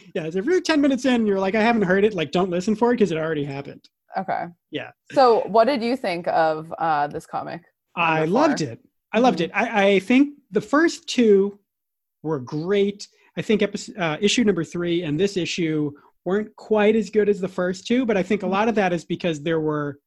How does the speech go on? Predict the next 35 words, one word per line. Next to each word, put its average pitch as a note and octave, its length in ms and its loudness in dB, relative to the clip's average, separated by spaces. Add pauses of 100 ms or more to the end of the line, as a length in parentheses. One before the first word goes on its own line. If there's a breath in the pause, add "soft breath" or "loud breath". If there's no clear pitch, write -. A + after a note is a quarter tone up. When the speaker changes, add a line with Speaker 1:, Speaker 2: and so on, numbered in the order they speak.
(160)
Speaker 1:
big A3+ 160 2
revelations D3+ 720 -6
in D3 80 -8
the C#3 80 -10
first C3+ 360 -16
two. C#3 220 -12
Speaker 2:
Yeah, C#3+ 220 -6 (400)
definitely. D#3 340 -12
Speaker 1:
Um, A#2+ 320 -14 (140)
that F3+ 80 -8
were F3+ 100 -8
really F3 420 0 (140)
the F3 80 -10
crux - 380 -8
of C#3 140 -10
the D3 80 -10
story. D3 460 -6
So E3+ 140 -10
now G3 200 -6
we're G3 100 -2
Speaker 2:
Mm-hmm. E3 60 -6
Speaker 1:
getting F#3+ 240 -4
a - 40 -8
little G3 200 -6
more F3+ 160 -4
in E3 80 -6
the D3+ 80 -6
weeds D#3 340 -8
of C#3 100 -10
the C3+ 80 -14
story D#3+ 400 -6
of C3+ 80 -10
what's D3 220 -10
going C#3 280 -10
on, B3+ 300 -6